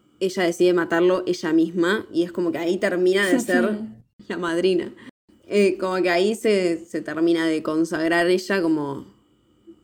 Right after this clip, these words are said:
Speaker 1: como una, como una mafiosa, digamos, ¿no? Y bueno, este detalle que decíamos
Speaker 2: Molto
Speaker 1: de,
Speaker 2: bene.
Speaker 1: del, ¿qué?
Speaker 2: <laughs> Porque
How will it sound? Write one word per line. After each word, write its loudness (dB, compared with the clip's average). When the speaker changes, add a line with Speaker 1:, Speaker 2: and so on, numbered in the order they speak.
Speaker 1:
como -2
una, -2
como 0
una 4
mafiosa, 0
digamos, 0
¿no? -2
Y 2
bueno, 0
este -2
detalle 0
que 0
decíamos -2
Speaker 2:
Molto -2
Speaker 1:
de, 0
Speaker 2:
bene. -2
Speaker 1:
del, -2
¿qué? -6
Speaker 2:
<laughs> -10
Porque -8